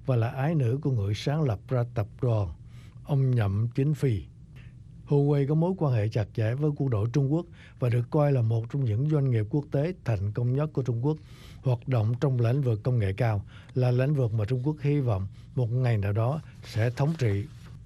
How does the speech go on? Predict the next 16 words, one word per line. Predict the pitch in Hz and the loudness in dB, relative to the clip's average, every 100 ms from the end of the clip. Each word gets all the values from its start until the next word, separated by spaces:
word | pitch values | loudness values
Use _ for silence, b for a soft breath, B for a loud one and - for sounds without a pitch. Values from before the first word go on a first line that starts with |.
| - - - | -18 -18 -4
Bức | 175 170 - | -2 -2 2
thư | 156 143 | 2 4
mà | 120 | 2
các | 151 143 | 0 -2
học | 135 | 0
giả | 110 104 | 0 2
và | 135 | 0
các | 127 151 | 0 2
nhà | 131 110 | 2 2
ngoại | 104 101 120 | 2 0 0
giao | 139 | 0
Hoa | 127 127 | 0 0
Kỳ | 117 104 | 0 0
lập | 104 107 | 0 0
luận | 110 107 | 0 0
rằng | 120 113 92 | 2 0 0